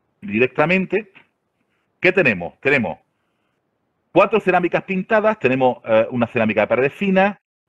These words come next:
cuatro cerámicas sin pintar, cinco, seis, eh, una, una, un jarro romano y varias cerámicas de, de barniz negro. Veáis,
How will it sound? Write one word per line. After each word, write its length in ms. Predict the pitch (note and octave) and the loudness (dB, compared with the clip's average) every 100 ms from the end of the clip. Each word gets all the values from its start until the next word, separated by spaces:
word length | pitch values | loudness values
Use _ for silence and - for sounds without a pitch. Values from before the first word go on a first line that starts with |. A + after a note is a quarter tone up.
| _ _ _ _ _ _ | _ _ _ _ _ _
cuatro 380 | D3 E3 D#3+ A#2+ | 2 2 0 -6
cerámicas 580 | - A#2+ A#2+ A2+ A2 G2 - - | -4 -4 -4 0 0 -2 -6 -10
sin 160 | G#2 | -8
pintar, 640 | G#2 C3 C#3 F3+ F3+ F#3 - _ | -6 -8 -2 0 0 -2 -12 _
cinco, 240 | B2+ A2+ | -10 -8
seis, 400 | G#2+ D3+ D3+ F#3+ _ _ _ _ _ _ | -6 -2 -2 -2 _ _ _ _ _ _
eh, 420 | A#2+ A#2+ A#2 A2+ A2+ | 0 2 4 2 -2
una, 640 | A#2+ A#2+ A2 G#2 G2+ G2 G#2+ | -2 0 2 4 2 2 -2
una, 420 | A2+ G#2 F#2+ F#2+ | -2 0 0 0
un 160 | A2 G#2+ | -4 -6
jarro 720 | - B2+ A#2 A2 G#2 G2 G2+ | 0 0 0 0 0 -2 -2
romano 600 | B2 D3+ G3 G3 G#3+ A#3 _ _ _ | -2 0 0 0 -4 -6 _ _ _
y 80 | B2+ | -6
varias 320 | A#2+ D3 D3+ | 0 0 0
cerámicas 600 | - C3 C3+ C3+ D3+ D3+ | 0 -2 -2 -2 -2 -2
de, 360 | G#2+ G2+ G2 G2+ | -4 -2 -2 -4
de 180 | F#2+ F#2+ | -6 -2
barniz 260 | F#2 F#2 | -4 -4
negro. 360 | D#2+ D2 C#2+ D2 _ _ _ _ _ | -12 -12 -14 -16 _ _ _ _ _
Veáis, 420 | A#2 C#3 F#2+ - | 2 2 0 -10